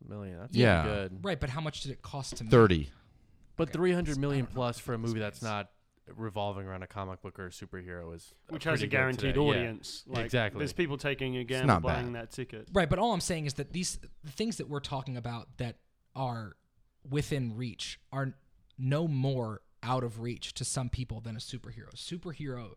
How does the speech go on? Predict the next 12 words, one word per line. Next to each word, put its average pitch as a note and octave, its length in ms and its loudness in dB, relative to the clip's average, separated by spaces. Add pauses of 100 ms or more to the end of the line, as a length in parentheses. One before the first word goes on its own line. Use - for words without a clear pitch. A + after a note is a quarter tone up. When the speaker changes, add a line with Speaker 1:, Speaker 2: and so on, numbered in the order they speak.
(140)
Speaker 3:
stories B2+ 640 -6 (480)
can D#3 240 0
easily D3 380 0
be B2+ 260 -2
the C3+ 100 -4
story C3 340 2
of A#2+ 160 -4
an A#2 220 -2
other. G#2+ 380 -4 (140)
It's B2+ 160 -6
just - 360 -6 (360)
that C3 200 -4